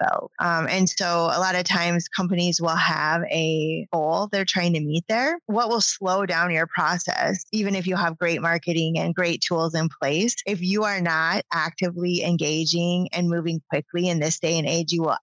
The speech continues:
absolutely market to more people and you will bring more people into your system to apply for jobs.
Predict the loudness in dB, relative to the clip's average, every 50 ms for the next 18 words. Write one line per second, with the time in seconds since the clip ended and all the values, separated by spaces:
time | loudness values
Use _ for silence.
0 | _ -2 0 0 0 0 0 0 0 2 2 0 0 0 0 0 0 0 -2 0
1 | 0 0 0 0 0 0 0 0 0 -2 -2 0 0 2 2 2 0 -2 -4 -4
2 | 0 0 2 2 2 0 -2 -4 -4 -4 -2 0 0 0 0 0 0 -2 -2 -2
3 | -4 -2 -2 0 0 0 0 -2 -2 -2 -2 -2 0 0 0 0 0 0 0 0
4 | 0 0 0 0 0 -2 -2 -4 -4 -2 0 2 2 2 2 2 0 0 0 2
5 | 2 0 0 0 0 0 0 0 0 0 0 0 0 0 0 0 -2 -4 -4